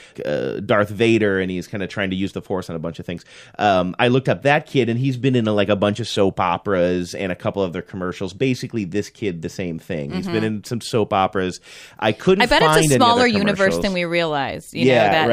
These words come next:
Speaker 2: that universe of, like, of, of good kid actors. And, and somewhat off topic, but I'll just say, like, you, we started the show with that, that, uh,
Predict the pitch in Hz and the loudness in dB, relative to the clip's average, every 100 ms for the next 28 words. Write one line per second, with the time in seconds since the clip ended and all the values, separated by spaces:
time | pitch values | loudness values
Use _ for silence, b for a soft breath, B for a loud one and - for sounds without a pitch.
0 | 107 180 180 175 170 165 160 - B B | 4 2 0 -2 0 0 -2 -6 B B
1 | B - 170 160 175 160 180 170 - 175 | B 0 0 2 -4 -2 -4 -4 2 2
2 | 175 180 - 202 196 - 190 185 - _ | 2 -2 0 -2 0 -2 -2 -4 -10 _
3 | _ _ - - - - 269 247 - 180 | _ _ -20 -18 -8 2 4 4 4 2
4 | - 190 175 170 175 170 165 170 - 175 | 2 -2 -2 -2 -2 -2 -2 -4 -4 -2
5 | 165 160 160 175 175 180 - 185 180 170 | -2 -2 -4 -6 -8 -8 -2 -2 -2 -2
6 | 165 160 170 160 156 156 - 156 - - | -6 -4 -2 -2 -2 -6 -2 -2 -2 -10
7 | - - 165 151 151 151 147 | -16 -10 -4 -4 -4 -4 -4